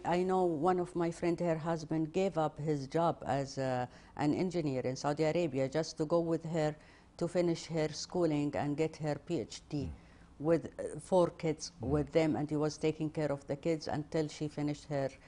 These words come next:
Speaker 1: P H D. And this is one of many, many, many, many other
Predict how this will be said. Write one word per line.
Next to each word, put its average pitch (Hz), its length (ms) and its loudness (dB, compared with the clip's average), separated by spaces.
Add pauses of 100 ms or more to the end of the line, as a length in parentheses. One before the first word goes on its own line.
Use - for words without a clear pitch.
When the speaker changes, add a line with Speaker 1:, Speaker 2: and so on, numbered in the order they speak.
(300)
Speaker 1:
P 170 140 4
H - 240 -4
D. 151 120 2
And 165 120 2
this 214 180 2
is 190 260 -6
one 190 420 2
of - 200 -2
many, 196 260 2
many, 185 220 0
many, 175 280 0
many 156 260 0
other 143 300 0